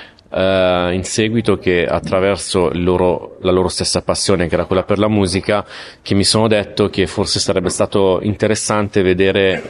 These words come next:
vederli insieme, vedere cosa sarebbe nato da questa, ehm, unione un po' forzata, diciamo, che ho voluto provare, quasi sperimentare. Dunque è stato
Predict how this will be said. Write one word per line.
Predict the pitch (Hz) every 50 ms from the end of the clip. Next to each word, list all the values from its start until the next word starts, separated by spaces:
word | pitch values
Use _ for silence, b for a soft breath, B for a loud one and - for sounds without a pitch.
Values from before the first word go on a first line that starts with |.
| - 90
vederli | 92 98 95 101 101 95 95
insieme, | 95 90 - - - 110 95 87 87 85
vedere | 87 87 95 98 98 87
cosa | - 92 92 90
sarebbe | - - 95 92 90 90 98 190
nato | 101 95 92 87 - - 98 92 85 B B B B B B B B B B
da | - 87 92
questa, | - - 104 98 - - - - 101 95 95 92 90 90 85 - - 92 98 95 92 92 92 92 92 90
ehm, | 90 90 90 87 87 87 87 87 85 85 - -
unione | - - 117 113 117 135 151 139
un | 113 98
po' | - 104
forzata, | - - 101 - - - - 85 76 78 - 92
diciamo, | 87 85 80 - 90 87 85 85
che | 82 87 90 87
ho | 87 87 87
voluto | 82 87 90 90 87 - - 92 87 87 87 85 85 82 82 82 85 90 87 90 90 87 85 85 85 85 82 82 85 - _ _ - - _ _ _ - -
provare, | 110 101 82 90 82 73 76 80 85 78
quasi | - - 90 87 80 95
sperimentare. | - - - - 101 90 92 87 90 87 87 - - 85 78 78 80 82
Dunque | 85 92 92 85 -
è | -
stato | - - 95 - - 95 85 B